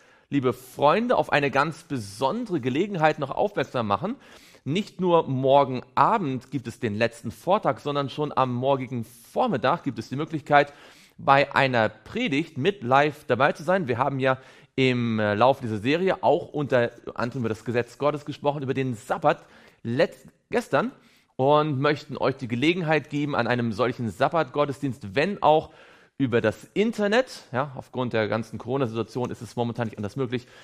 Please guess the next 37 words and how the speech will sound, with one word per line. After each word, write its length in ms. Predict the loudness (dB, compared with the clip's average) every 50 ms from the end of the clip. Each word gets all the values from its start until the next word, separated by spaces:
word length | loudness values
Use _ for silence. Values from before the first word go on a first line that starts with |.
| -20 -20 _ _ _
teilzunehmen 560 | -2 2 2 2 2 0 0 0 0 2 2
in 80 | 0 0
einer 140 | 2 2 0
Predigt 480 | -2 0 2 2 2 2 0 -6 -6
hier 260 | -8 -2 0 0 2
aus 240 | 2 2 0 0 -2
dem 160 | -2 -2 -2
Joel 260 | 0 0 2 2 2 2
Media 280 | 2 0 2 0 0
Studio, 400 | -2 -2 -4 -4 -2 -2 -2 -2 -4 -12 _ _ _ _ _ _ _ _ _ -20 _ -4
die 80 | -2 2
dann 200 | 2 2 2 2 -4 -10 -20 -20 -20 _
für 600 | _ -20 -20 -12 -4 0 2 4 6 6 6 4 2
die 520 | -4 -8 -2 0 0 2 2 0 -2 -4 -4
Gemeinde 480 | -4 0 2 4 4 4 2 0 0
dort 240 | 0 0 0 0 -2
in 260 | -4 -6 -4 -4 -4
Bern 400 | -2 0 2 2 2 2 0 -2 -8 -12 -20 -20 -20 _ _ -14
gesendet 600 | -6 -4 -4 0 2 0 2 2 0 -2 -2 -2 0
wird. 260 | 2 2 2 0 -2 -20 -20 -20 _ _ _
Der 80 | -2 -2
Beginn 520 | 0 0 -2 -2 0 0 0 0 0 -2
ist 420 | -4 2 2 2 2 2 -4 -6 -4
um 180 | -2 -2 -2
zehn 400 | -4 -8 -14 -6 -4 -2 -2 -2
Uhr 160 | 0 -2 -2 -2
fünfundvierzig 880 | -2 -6 -4 -2 -2 -4 -4 -2 -2 -2 -2 0 0 -2 -2 0 0
auf 160 | -2 -2 -2
denselben 560 | -2 -4 -4 -4 -2 0 0 2 2 2 -2 -2
Seiten, 380 | 0 2 2 2 2 0 -4
auf 100 | -6 -6
denen 160 | -6 -4 -2
ihr 100 | -2 -2 -4 -6 -18 -20 _ -16
bisher 360 | -16 -14 -8 -4 -4 -2 2
auch 200 | 2 0 0 -2
diese 320 | -6 -6 -4 -4 -2 -4 -6
Vorträge 880 | -6 -10 -14 -6 -2 0 0 0 -2 -8 -6 -4 -2 -2 0 0 0